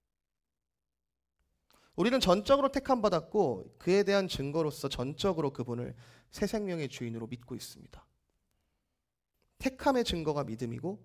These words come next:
믿음의 내용은 택함이에요. "아, 내가 택함 받았다라고 나 이제 마음대로 살아도 돼."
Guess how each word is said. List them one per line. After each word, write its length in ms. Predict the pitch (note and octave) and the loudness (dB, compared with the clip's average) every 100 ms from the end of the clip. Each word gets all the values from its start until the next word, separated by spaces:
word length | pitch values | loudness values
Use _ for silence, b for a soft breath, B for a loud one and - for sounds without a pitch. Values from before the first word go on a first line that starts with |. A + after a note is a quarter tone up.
| _ | _
믿음의 420 | - C3 E3+ E3+ | -10 -4 -2 -2
내용은 320 | C3 G#2+ A2+ B2 | -2 -6 -8 -12
택함이에요. 500 | - - D#3+ - _ _ _ _ _ _ _ _ _ _ _ _ _ _ _ _ _ _ | -12 -12 -12 -12 _ _ _ _ _ _ _ _ _ _ _ _ _ _ _ _ _ _
"아, 220 | D3+ D3+ | -4 0
내가 180 | C#3 D3 | 2 0
택함 320 | A#3+ A3+ B3 | 0 -2 0
받았다라고 680 | A3 G3+ G3+ E3 D#3+ C#3+ C3+ | 0 -2 -2 -4 -4 -6 -8
나 160 | - E3+ | -6 -6
이제 220 | C#3 D3+ | -4 -2
마음대로 360 | A#2+ B2+ F#3 F#3 | -2 -2 -4 -4
살아도 320 | G3+ F#3+ D#3 | -4 -4 -6
돼." 240 | E3 C3+ | -8 -8